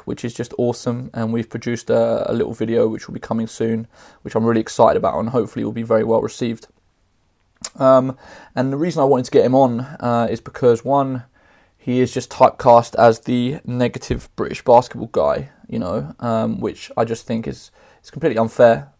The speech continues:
especially for someone that has invested close to a million pounds of his own money, um,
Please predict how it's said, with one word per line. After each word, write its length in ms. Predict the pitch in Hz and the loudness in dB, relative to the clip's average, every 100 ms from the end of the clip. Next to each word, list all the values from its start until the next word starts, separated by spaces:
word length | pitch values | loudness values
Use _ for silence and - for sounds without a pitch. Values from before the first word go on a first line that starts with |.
| - | -18
especially 440 | - 120 - 117 | -2 -2 -2 -10
for 120 | - | -8
someone 320 | - 117 110 | -8 -2 -2
that 100 | 110 | -2
has 140 | 120 113 | -4 -4
invested 500 | 110 117 - 117 - _ _ _ _ - - _ | -2 -2 -2 -6 -6 _ _ _ _ -20 -20 _
close 180 | - 170 | 2 2
to 80 | 147 | 4
a 40 | |
million 360 | 127 131 127 120 | 2 2 2 2
pounds 240 | 131 123 | 4 2
of 60 | 117 | 2
his 80 | 117 | 4
own 160 | 120 117 | 4 4
money, 400 | 123 110 113 135 - - | 0 0 -6 -10 -14 -4
um, 520 | 120 113 113 113 | 0 2 2 0